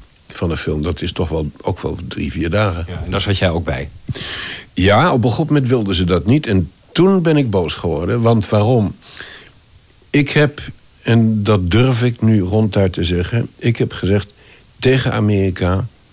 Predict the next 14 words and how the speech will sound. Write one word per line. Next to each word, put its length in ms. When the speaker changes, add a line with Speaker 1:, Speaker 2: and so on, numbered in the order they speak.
Speaker 1:
"Each 420
territory," 720
we 100
zijn 240
geen 180
land, 260
nee, 160
we 80
zijn 200
een 140
territory, 640
"deserves 760
its 260
own 400